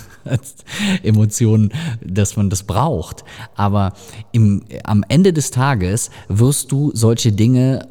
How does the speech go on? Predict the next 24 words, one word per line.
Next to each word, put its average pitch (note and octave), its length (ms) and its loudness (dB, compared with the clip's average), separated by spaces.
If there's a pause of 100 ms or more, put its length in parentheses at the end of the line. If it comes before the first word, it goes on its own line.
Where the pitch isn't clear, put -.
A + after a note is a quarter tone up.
häufig B2 600 0
gar G#2+ 200 2
nicht A2 180 0
vermeiden G#2+ 500 2
können. D2+ 540 -6
Und F2+ 500 -4
es G#2+ 160 -4
kommt A2 220 2
dann G#2+ 160 0
eben A2 260 2
darauf A2+ 340 0
an, A2+ 380 0
wie G#2+ 240 0
du A2+ 320 0
mit G#2 220 0
diesen G2+ 240 2
Dingen F#2 340 0
umzugehen E2 800 -2 (200)
oder F#2+ 220 0
wie F#2 80 -2
du G2+ 80 -2
damit F2+ 320 -2
umgehen F#2 460 0
kannst. - 420 -10